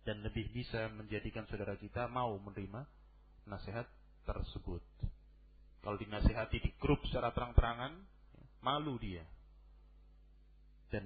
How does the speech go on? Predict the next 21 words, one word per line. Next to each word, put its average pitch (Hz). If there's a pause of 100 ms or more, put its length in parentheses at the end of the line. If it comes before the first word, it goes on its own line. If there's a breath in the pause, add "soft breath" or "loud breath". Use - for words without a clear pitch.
mungkin 123
bisa 107
mengakibatkan 101 (400)
dia 101
menolak 107
nasihat 98
yang 104 (640)
disampaikan. 92 (1400)
Ya. 90 (400)
Walaupun 110
juga, 214 (240)
ya, 98
walaupun 107
juga, 110
ya, 98 (640)
seorang 127
yang 120
dinasihati 117
dengan 107
cara 127
yang 107